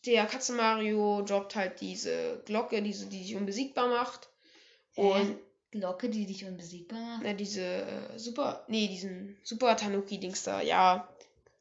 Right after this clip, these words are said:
Speaker 1: Ähm, und Katzen Peach droppt halt irgend-, irgendein Item halt, um dich zu unterstützen, sag ich mal. Genau. Äh, gut. Schreibt, oder,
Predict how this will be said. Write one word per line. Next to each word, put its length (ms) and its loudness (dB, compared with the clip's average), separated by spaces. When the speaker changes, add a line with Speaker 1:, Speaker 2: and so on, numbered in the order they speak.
Speaker 1:
Ähm, 720 6
und 280 8
Katzen 300 4
Peach 300 0
droppt 280 0
halt 200 0
irgend-, 380 0
irgendein 440 2
Item 220 2
halt, 320 0
um 180 -6
dich 200 -6
zu 100 -8
unterstützen, 520 -8
sag 140 -4
ich 80 -12
mal. 220 -6
Genau. 440 4
Äh, 360 12
gut. 240 12
Schreibt, 580 12
oder, 420 12